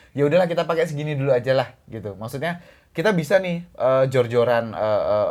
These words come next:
eh, berbagai hal kita munculin di, di film ini, tapi kita pengen ngelihat dulu seberapa ngefek sih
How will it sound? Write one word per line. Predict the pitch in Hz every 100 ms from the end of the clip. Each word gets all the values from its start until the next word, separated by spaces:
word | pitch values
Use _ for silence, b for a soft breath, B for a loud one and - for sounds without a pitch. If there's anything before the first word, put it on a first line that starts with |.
| 101
eh, | 107 104
berbagai | 107 113 101 104 104
hal | 110 107
kita | 101 101
munculin | 107 104 107 104 101 95 98
di, | 104 101 98
di | 98 98 95
film | 90 98 95
ini, | 101 107 104
tapi | 120 160 170 b b b
kita | - 135 185
pengen | 175 170 165
ngelihat | 156 156 135
dulu | 143 160 147 139
seberapa | 139 113 117 117
ngefek | 127 131 127 151
sih | - 190